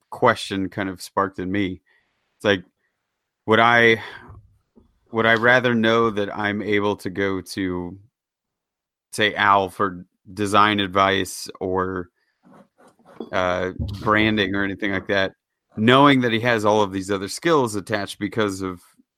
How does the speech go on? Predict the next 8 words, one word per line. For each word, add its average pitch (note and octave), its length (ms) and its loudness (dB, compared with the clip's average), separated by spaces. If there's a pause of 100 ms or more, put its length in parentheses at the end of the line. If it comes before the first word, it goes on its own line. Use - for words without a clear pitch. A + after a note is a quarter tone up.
(220)
you G#2 100 -4
know, G2 120 -8
seeing G#2 280 -2
him G2 120 -2
on F#2+ 120 -4
YouTube A2 640 0
and, F#2+ 260 -8 (840)
um, F2+ 520 -2